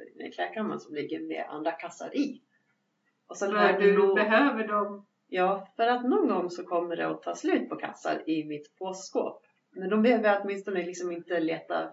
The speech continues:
Speaker 1: efter löken bland påsarna som är längst ner i skafferiet.
Speaker 2: <laughs> Smart idé!
Speaker 1: Ja.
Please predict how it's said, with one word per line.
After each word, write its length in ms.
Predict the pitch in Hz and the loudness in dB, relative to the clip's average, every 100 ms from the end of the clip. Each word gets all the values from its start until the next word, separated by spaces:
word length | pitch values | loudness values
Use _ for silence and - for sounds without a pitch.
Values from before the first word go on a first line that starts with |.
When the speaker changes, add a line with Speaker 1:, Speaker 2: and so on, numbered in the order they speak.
| - | -14
Speaker 1:
efter 240 | - 185 | -10 -4
löken 500 | 202 269 - 151 151 | 2 4 2 0 -4
bland 240 | 151 143 | -4 -4
påsarna 520 | 180 180 180 175 - - _ _ | -4 -6 -4 -4 -4 -10 _ _
som 200 | - 160 | -10 -8
är 60 | |
längst 340 | 156 160 - - | -6 -6 -8 -8
ner 80 | 156 | -8
i 80 | |
skafferiet. 680 | 156 160 156 202 - 180 - - - 359 - - _ | -8 -10 -6 -4 -4 -6 -12 -2 6 6 4 -12 _
Speaker 2:
<laughs> 580 | _ 320 - - 285 - 165 | _ -6 -6 -8 -8 -6 -2
Smart 300 | 180 180 381 | 0 2 2
idé! 140 | 247 427 | 6 10
Speaker 1:
Ja. 480 | - 147 147 196 294 | 10 10 6 4 6